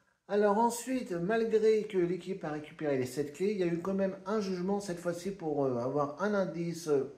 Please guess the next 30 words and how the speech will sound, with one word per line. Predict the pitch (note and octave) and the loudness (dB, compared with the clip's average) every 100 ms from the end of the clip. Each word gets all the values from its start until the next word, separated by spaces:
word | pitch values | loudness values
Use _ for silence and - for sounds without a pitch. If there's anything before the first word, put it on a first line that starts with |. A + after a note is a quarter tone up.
| - | -6
entre | D3 D3+ | -6 -2
guillemets, | C3+ C3+ C3 B2 - | -2 0 0 0 -2
offert, | B2 - E3+ F#3 F3 | -4 2 2 2 -2
puisque | C3 - | -10 -2
malgré | C3+ A2+ A2+ A#2+ A#2+ A#2+ A#2+ | 0 2 0 0 0 0 0
tout, | D3 | 0
il | |
y | |
aura | A2+ A2+ | 2 0
quand | A#2 | 0
même | A2+ A2+ A2+ | -2 -2 -2
un | G#2+ | -4
sacrifice | A#2+ - A#2+ C3 A#2+ | -4 -4 -4 -4 -2
à | A2+ | -2
faire. | D3+ E3+ F3+ | 0 -2 -2
Si, | - - D3 C#3 | -10 -6 2 4
euh, | B2+ A#2+ | 4 4
jamais | A#2+ B2+ C3 B2+ | 2 2 2 2
c'était | A2+ A#2 A2+ A2+ | 0 -2 -2 -4
perdu, | - G2 B2+ D#3+ | -4 -2 -2 -2
du | A#2 | -4
coup, | - D#3 D#3+ - - _ | -4 -4 -6 -10 -20 _
le | C#3 D3 D#3 | 2 2 4
ou | D3 | 4
la | B2+ | 4
candidate | B2+ A2 B2 E3 - | 2 -2 0 -2 -4
serait | B2+ C3+ | -4 -2
quand | - A#2 | -2 -2
même | D#3 D#3+ | -2 -4
prisonnière. | - B2+ G#2 A2+ D3+ | -4 -2 -2 0 -2